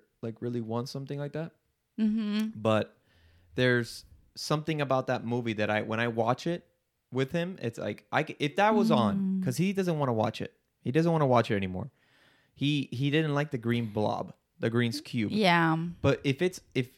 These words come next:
Speaker 1: if it was on, I mean, that doesn't happen anymore where a, a movie's on T V <laughs> anymore for us. 'Cause
Speaker 2: Oh,
Speaker 1: everything is,
Speaker 2: like,
Speaker 1: like, on
Speaker 2: just,
Speaker 1: demand, right?
Speaker 2: just randomly
Speaker 1: Randomly
Speaker 2: playing,
Speaker 1: playing,
Speaker 2: like,
Speaker 1: I
Speaker 2: you're,
Speaker 1: would
Speaker 2: yeah.
Speaker 1: definitely sit through and watch it.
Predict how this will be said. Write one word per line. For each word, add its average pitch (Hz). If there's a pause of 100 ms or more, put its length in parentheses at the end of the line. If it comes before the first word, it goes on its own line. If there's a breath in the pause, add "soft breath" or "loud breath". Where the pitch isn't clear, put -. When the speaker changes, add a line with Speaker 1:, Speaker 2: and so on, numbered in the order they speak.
Speaker 1:
if 127
it 160
was 165
on, 110 (420)
I 107
mean, 104
that 117
doesn't 123
happen 110
anymore 92
where 104 (240)
a, 104
a -
movie's 104
on 104
T -
V 202
<laughs> 92
anymore 123
for -
us. - (420 loud breath)
'Cause 143
Speaker 2:
Oh, 156
Speaker 1:
everything 175
is, 156
Speaker 2:
like, 147
Speaker 1:
like, 139
on 139
Speaker 2:
just, 139
Speaker 1:
demand, 127
right? 110
Speaker 2:
just 208
randomly 196
Speaker 1:
Randomly 147
Speaker 2:
playing, 147
Speaker 1:
playing, -
Speaker 2:
like, 165
Speaker 1:
I 127
Speaker 2:
you're, 139
Speaker 1:
would 135
Speaker 2:
yeah. 123
Speaker 1:
definitely 131
sit 117
through 113
and 101
watch 104
it. -